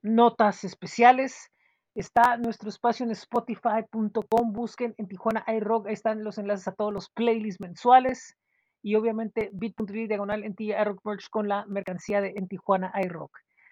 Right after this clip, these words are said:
Antes de irnos, les recordamos una vez más el rock calendario en astj punto com. Busquen En Tijuana iRock y pueden escuchar nuestras estaciones virtuales de radio, que son En Tijuana iRock Radio F M y Laboratorio setenta y cinco F M, ambas en bit punto l y diagonal Esto es setenta y cinco F M.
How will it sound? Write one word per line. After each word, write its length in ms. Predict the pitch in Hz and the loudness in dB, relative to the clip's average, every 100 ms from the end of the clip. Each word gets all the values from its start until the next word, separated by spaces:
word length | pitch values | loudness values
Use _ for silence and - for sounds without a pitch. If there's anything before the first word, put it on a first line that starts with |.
| _ - | _ -12
Antes 180 | 185 180 | -4 2
de 100 | 240 | 2
irnos, 260 | 254 269 | 4 4
les 100 | 254 | 4
recordamos 680 | 226 214 202 233 226 196 - | 2 0 4 4 2 -6 -8
una 200 | 214 220 | -2 0
vez 200 | 214 202 | 0 0
más 300 | 226 233 - - | 0 0 -2 -6
el 120 | 208 | -2
rock 200 | 208 - | -2 2
calendario 560 | 233 202 202 226 226 | 0 2 0 0 -2
en 100 | 196 - | -6 -6
astj 340 | 202 - 208 - 208 180 | -6 -4 -6 -4 -6 -8
punto 300 | - 202 208 | -8 -6 -6
com. 260 | 196 233 240 | 0 0 0
Busquen 320 | 202 - 202 | -4 -6 -4
En 80 | 185 | -4
Tijuana 300 | 185 196 185 | -4 -4 0
iRock 380 | 208 202 240 - - _ _ _ | 0 2 2 0 -12 _ _ _
y 320 | 226 269 294 | -6 -6 -6
pueden 240 | - 240 214 | 0 0 0
escuchar 300 | - 214 214 | -4 -4 -4
nuestras 280 | 208 208 | -4 -6
estaciones 480 | 180 175 165 208 202 | -6 -8 -6 -6 -4
virtuales 400 | 190 185 202 214 | -8 -4 -2 0
de 100 | 208 | 2
radio, 240 | 214 233 233 | 4 2 2
que 120 | 190 | -2
son 260 | 226 233 | -2 -2
En 60 | 202 | -4
Tijuana 320 | 190 220 214 | -6 -4 -2
iRock 340 | 214 214 202 190 | 0 0 0 0
Radio 260 | 208 208 | 0 2
F 200 | 202 208 | 0 0
M 160 | 214 233 | 0 -2
y 80 | 220 | -2
Laboratorio 460 | 180 180 180 190 | -2 -4 -4 -6
setenta 240 | 185 185 165 | -6 -8 -10
y 40 | |
cinco 240 | - 175 175 | -8 -8 -6
F 160 | - | -2
M, 220 | 208 240 - | -2 0 0
ambas 420 | 220 226 214 - | 0 2 0 0
en 200 | 254 247 - - - | -2 -4 -12 -20 -8
bit 180 | 220 214 | -8 -4
punto 240 | 240 226 | 0 2
l 80 | 226 | 2
y 60 | 233 | 2
diagonal 380 | 208 180 190 - | -2 -2 -6 -6
Esto 260 | 185 - | -8 -6
es 140 | 190 - | -8 -8
setenta 380 | - 185 180 170 | -14 -12 -10 -10
y 60 | |
cinco 440 | 147 185 180 185 - | -10 -8 -6 -8 -10
F 260 | 175 - - | -12 -12 -16
M. 140 | - | -18